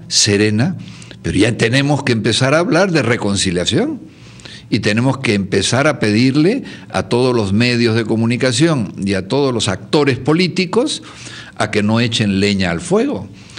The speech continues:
Porque si no, después dirán, "Bueno, que vaya la policía a apagar el incendio". La policía no son bomberos. Ustedes mismos que han sembrado este caos, ¿cómo lo van a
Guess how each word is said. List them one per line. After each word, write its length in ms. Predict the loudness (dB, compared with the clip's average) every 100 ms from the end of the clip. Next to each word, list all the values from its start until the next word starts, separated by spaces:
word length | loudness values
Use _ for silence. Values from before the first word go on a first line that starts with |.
| -20 -20 -20 -18 -8
Porque 240 | -6 -4
si 140 | -2
no, 100 | 0 2
después 320 | 0 0 2
dirán, 280 | 2 2 0
"Bueno, 180 | 0
que 80 | 0
vaya 220 | 2 2 2
la 100 | 0
policía 360 | 0 2 2
a 40 | 2
apagar 240 | 2 2
el 80 | 2
incendio". 500 | 2 2 0 -2 -6 -10 -18 -20 -20 -10
La 160 | -8 -6
policía 320 | -4 0 0
no 100 | 0
son 200 | 0 0
bomberos. 800 | 0 2 2 2 0 -4 -8 -10 -20 -20 -20 -20 -20 -20 -20 -8
Ustedes 520 | -6 -2 0 2 4
mismos 420 | 2 2 2 0
que 100 | 0
han 100 | 0
sembrado 440 | 0 0 2 2 0
este 240 | 0 -2
caos, 340 | 2 2 0 -2
¿cómo 360 | 0 0 2
lo 180 | 2 2
van 180 | 2 0
a 260 | -2 -4